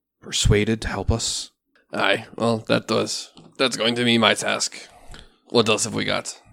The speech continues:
Speaker 1: Well, we'll need a lay of the land, which, if one of you can get hired as a guard, I guess could, would, would help with that, but it might benefit us to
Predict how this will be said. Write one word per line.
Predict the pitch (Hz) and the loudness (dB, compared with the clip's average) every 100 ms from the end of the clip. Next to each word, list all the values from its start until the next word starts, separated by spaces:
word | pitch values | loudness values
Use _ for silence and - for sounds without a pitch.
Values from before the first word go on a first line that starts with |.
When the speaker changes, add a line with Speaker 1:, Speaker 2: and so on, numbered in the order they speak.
| _ _ | _ _
Speaker 1:
Well, | - 98 | 0 2
we'll | 98 | 2
need | 104 | 2
a | 98 | 2
lay | 101 120 | 4 4
of | 98 | 4
the | 92 | 2
land, | 98 90 - - - - | 0 -2 -4 -10 -14 -12
which, | - - - - - _ _ _ - - | -8 -4 -4 -6 -14 _ _ _ -10 -2
if | 95 - | 0 4
one | 110 | 4
of | 101 | 2
you | 98 | 0
can | 104 | 0
get | 101 | 2
hired | 98 101 | 4 4
as | 95 90 | 4 2
a | |
guard, | 98 104 95 | 6 8 8
I | 90 | 4
guess | 90 - | 2 2
could, | - 87 - - - _ _ _ - | 0 -2 -6 -14 -20 _ _ _ -4
would, | 85 | -2
would | - - | -2 0
help | 104 95 | 2 2
with | 87 | 4
that, | 101 87 - | 4 4 0
but | 82 - - - - _ _ | -4 -4 -8 -18 -20 _ _
it | 101 | -6
might | 104 95 85 | -4 -4 -2
benefit | 120 107 - 104 | 2 2 0 0
us | 101 - | 0 -2
to | - 101 92 90 | -4 -4 -4 -8